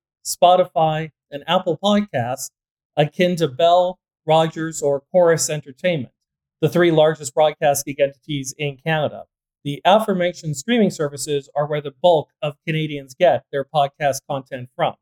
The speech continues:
While the Online Streaming Act, also known as Bill C eleven,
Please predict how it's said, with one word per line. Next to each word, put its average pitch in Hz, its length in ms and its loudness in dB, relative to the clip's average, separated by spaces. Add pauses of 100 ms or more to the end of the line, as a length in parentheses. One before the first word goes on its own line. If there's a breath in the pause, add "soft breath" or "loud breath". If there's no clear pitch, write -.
(500)
While 160 200 6
the 160 100 2
Online 175 380 2
Streaming 226 360 0
Act, 139 280 -4
also 147 280 0
known 143 260 -10 (120)
as 135 240 -6
Bill 143 320 -2
C 139 240 -8
eleven, 139 600 -2